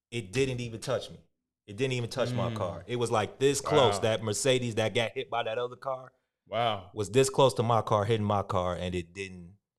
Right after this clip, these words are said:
Speaker 1: you know, um, you know, it didn't touch it.
Speaker 2: Mm. Mm.
Speaker 1: And,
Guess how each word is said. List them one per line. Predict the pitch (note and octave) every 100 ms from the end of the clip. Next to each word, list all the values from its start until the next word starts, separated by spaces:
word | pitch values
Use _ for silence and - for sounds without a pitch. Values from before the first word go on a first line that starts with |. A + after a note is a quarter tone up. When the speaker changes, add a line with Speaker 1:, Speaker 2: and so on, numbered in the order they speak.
| _
Speaker 1:
you | G2+
know, | F#2 E2 D#2+ E2
um, | F2 E2+ E2+ E2 D#2+ E2 _ _ _ _ _ _
you | F#2
know, | E2+
it | F2
didn't | G#2 F#2
touch | - G#2 -
it. | - -
Speaker 2:
Mm. | D#3 D#3 A#2+ F2+ _ _ -
Mm. | C3+ C#3+
Speaker 1:
And, | B2+ A2 G#2+ G#2+ G#2 G2+ F#2+ F#2